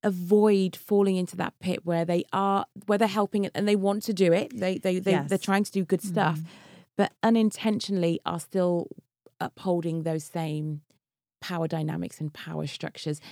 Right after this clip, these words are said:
Speaker 1: and especially comes through in the narrative?
Speaker 2: When I, when I think about it,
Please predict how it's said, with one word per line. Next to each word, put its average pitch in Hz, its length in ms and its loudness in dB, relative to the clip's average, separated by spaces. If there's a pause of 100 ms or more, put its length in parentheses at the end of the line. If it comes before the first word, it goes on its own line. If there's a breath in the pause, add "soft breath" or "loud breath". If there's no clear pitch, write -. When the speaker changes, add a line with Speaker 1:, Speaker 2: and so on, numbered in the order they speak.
Speaker 1:
and 170 140 -6
especially 196 680 -2
comes 151 320 -4
through 156 400 -8 (680)
in 170 140 0
the 156 60 0
narrative? - 520 -4 (720 soft breath)
Speaker 2:
When 208 260 0
I, 247 220 0
when 220 180 -2
I 214 80 0
think 185 220 -2
about 143 260 -4
it, 151 160 -12